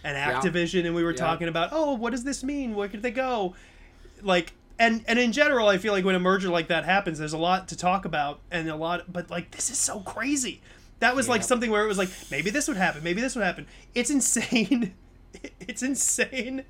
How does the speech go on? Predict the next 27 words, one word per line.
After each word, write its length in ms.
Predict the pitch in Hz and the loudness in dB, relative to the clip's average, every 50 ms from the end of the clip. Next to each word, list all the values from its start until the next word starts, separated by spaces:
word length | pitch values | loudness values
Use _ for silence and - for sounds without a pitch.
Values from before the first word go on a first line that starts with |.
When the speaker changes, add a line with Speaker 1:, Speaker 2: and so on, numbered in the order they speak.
| - - - - - - - - - - - | -20 -20 -20 -20 -20 -20 -20 -20 -20 -10 -2
Speaker 1:
that 180 | 180 214 196 - | 0 0 2 2
this 160 | 208 190 180 | 2 2 2
is 120 | 208 190 | 0 2
the 100 | 196 208 | 2 2
result 380 | 190 190 185 190 175 175 180 185 | 4 4 2 2 2 2 2 0
of 80 | 180 156 | 0 0
this 160 | 170 165 165 | 0 -2 -2
merger. 460 | 170 156 151 147 135 131 110 104 98 - - - - - - - - - - - - - - - - - - - | -4 -4 -4 -6 -8 -10 -14 -12 -8 -8 -8 -8 -8 -18 -18 -18 -18 -18 -20 -20 -20 -20 -20 -20 -20 -20 -12 -10
Speaker 2:
Yep. 200 | 185 226 233 - - - - - - - - - - - - - - - - | -10 -10 -10 -12 -16 -18 -16 -16 -14 -16 -16 -16 -18 -20 -20 -20 -10 0 6
Speaker 1:
And, 180 | 220 214 233 220 - | 6 6 6 6 4
and 160 | 220 220 226 | 4 4 6
yeah, 160 | 240 233 233 | 8 8 8
Speaker 2:
Yeah. 60 | 226 220 | 8 6
Speaker 1:
we're, 60 | 220 | 6
like, 220 | 214 214 208 190 190 | 4 4 2 2 0
a 60 | 196 | 0
year 240 | 196 190 196 208 208 | 2 2 4 6 6
out 220 | 202 196 202 196 | 6 6 6 2
from 140 | - 185 180 | 2 -2 -2
the 60 | 175 | 0
merger, 380 | 165 180 185 208 214 196 165 131 | 4 4 4 4 4 2 -2 -2
I 80 | 123 131 | -2 -6
guess. 440 | 127 120 113 123 - - - - - - - - - - - - - - - - - - - - | -8 -8 -10 -10 -10 -10 -10 -10 -12 -18 -20 -20 -20 -20 -20 -20 -20 -20 -20 -20 -20 -20 -14 -12
Um, 120 | 143 139 | -10 -6
so 180 | - - 147 139 | -6 -4 -4 -4
stuff's 380 | - - - 202 185 - - | -2 2 2 2 2 2 -2
moving. 320 | 175 170 185 196 185 113 | 0 0 0 -2 -4 -8